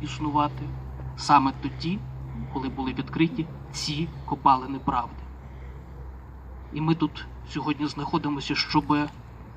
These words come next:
свідчити, що правда і любов перемагають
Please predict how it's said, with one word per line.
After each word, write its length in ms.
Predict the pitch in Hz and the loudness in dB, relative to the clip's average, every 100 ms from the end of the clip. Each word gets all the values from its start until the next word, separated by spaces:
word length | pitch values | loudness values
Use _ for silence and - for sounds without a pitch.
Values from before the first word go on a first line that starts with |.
| - | -10
свідчити, 680 | - 165 180 208 - - 247 - - - - - - - - - - - - - - - - - - | -6 4 6 6 4 2 -2 -4 -12 -14 -16 -16 -16 -16 -14 -16 -16 -16 -14 -16 -16 -18 -18 -16 -10
що 580 | - - 156 151 151 - - - | -10 4 8 8 8 2 -8 6
правда 460 | - 175 202 208 208 - - - - - - - - - - | 12 12 10 0 -4 -8 -16 -16 -16 -16 -16 -16 -14 -12 -6
і 80 | 135 | 0
любов 340 | 131 147 185 - - - - - - - - - - - - - - - - - - | 4 6 6 2 -14 -14 -14 -14 -14 -14 -14 -14 -14 -14 -14 -14 -14 -14 -14 -8 0
перемагають 760 | 147 147 139 151 139 - | 4 6 8 8 6 0